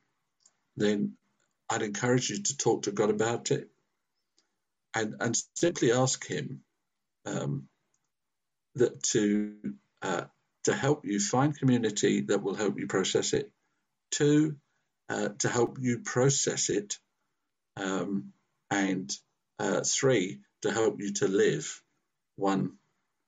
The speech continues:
to three days at a time, uh, because anything could happen, you know, positively as well as negatively.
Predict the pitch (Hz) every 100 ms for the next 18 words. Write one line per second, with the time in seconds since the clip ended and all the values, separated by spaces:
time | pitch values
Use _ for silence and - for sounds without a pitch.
0 | _ _ - - 101 90 90 87 87 -
1 | - _ _ _ - 90 95 101 107 101
2 | - - - _ _ _ _ _ 92 90
3 | 87 - 135 104 101 95 - - _ _
4 | _ _ _ _ _ _ _ _ _ 104
5 | 104 98 101 - - - _ _ - 101
6 | 117 139 - - _ _ _ - 85 82
7 | 71 - 117 - - 85 73 78 78 76
8 | - 90 87 90 - - - 101 101 101
9 | 98 - -